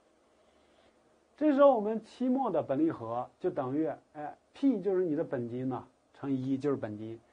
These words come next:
然后这个乘以，呃，I D就是你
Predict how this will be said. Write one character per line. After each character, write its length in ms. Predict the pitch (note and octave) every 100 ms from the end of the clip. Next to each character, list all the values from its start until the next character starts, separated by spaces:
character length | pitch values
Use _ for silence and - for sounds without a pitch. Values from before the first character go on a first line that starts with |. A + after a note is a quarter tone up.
| _ -
然 120 | F#4
后 80 | D#4+
这 180 | - D4
个 100 | B3
乘 240 | - E3+
以， 140 | G#3+ - _ _ _ _ -
呃 180 | C3+ C3
，I 180 | G#3 F#3+
D 260 | A3 E3 B2+ -
就 120 | D3+
是 120 | D3+
你 280 | D3 B2